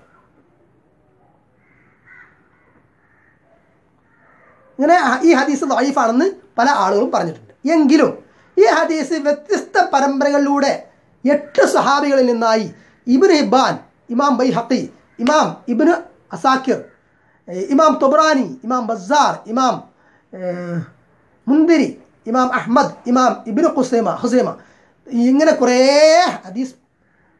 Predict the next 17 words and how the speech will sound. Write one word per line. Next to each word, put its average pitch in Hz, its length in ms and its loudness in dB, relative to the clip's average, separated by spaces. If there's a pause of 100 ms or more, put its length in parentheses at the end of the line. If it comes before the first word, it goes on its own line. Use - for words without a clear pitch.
പണ്ഡിതന്മാർ 233 520 0
ഈ 247 80 4
ഹദീസ് 196 260 -4
രേഖപ്പെടുത്തിയിട്ടുണ്ട്. 220 720 -2 (580)
പല 320 320 2
പരമ്പരകളിലൂടെ, 233 880 -6 (540)
പല 269 340 -2
സനദുകളിലൂടെ 226 720 0 (300)
രേഖപ്പെടുത്തിയിട്ടുണ്ട്. - 580 -6 (360)
അതുകൊണ്ട് 311 420 6
ഈ 262 400 4
ഹദീസ് 254 600 0 (340)
സ്വഹീഹിൻ്റെ 349 640 4
പദവിയിലേക്ക് 254 920 0 (320)
ഉയരുന്നതാണെന്ന് 262 920 4
ചില 226 160 0
പണ്ഡിതന്മാർ 175 600 0